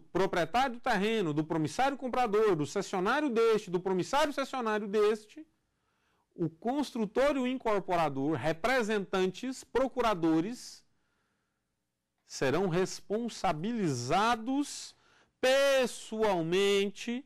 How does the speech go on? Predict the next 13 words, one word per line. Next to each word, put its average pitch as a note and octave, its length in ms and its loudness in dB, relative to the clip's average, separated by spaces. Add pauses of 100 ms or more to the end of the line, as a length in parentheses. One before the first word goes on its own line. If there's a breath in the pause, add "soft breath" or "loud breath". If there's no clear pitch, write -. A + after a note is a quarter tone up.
(320 soft breath)
pelos D#3+ 340 0
atos C#3 460 0
que D#3+ 160 -8
praticar C3 720 -4
na C3+ 160 -8
qualidade B2 680 -6
de A#2+ 140 -4
incorporador. B2 1040 -4 (1500)
Uma A2+ 160 -8
modificação C3+ 1300 -4 (500)
no A2+ 200 -8
cenário C#3+ 760 -4
geral D3+ 560 0